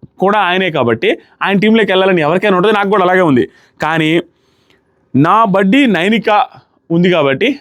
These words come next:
నైనిక సైడ్ కూడా వెళ్ళాలని ఉంది, నైనిక సైడ్ వెళ్తాను, ఎందుకంటే అటు వెళ్తే నా పవర్ నేను చూపించుకున్నట్టు అవుద్ది" అన్నట్టుగా అతను కూడా ఒక రీజన్ చెప్పి ఇటు వెళ్తా అన్నాడు.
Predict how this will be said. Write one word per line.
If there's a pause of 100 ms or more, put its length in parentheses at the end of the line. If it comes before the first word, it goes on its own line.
నైనిక
సైడ్
కూడా
వెళ్ళాలని
ఉంది,
నైనిక
సైడ్
వెళ్తాను,
ఎందుకంటే
అటు
వెళ్తే
నా
పవర్
నేను
చూపించుకున్నట్టు
అవుద్ది"
అన్నట్టుగా (440)
అతను
కూడా
ఒక
రీజన్
చెప్పి (280)
ఇటు
వెళ్తా
అన్నాడు.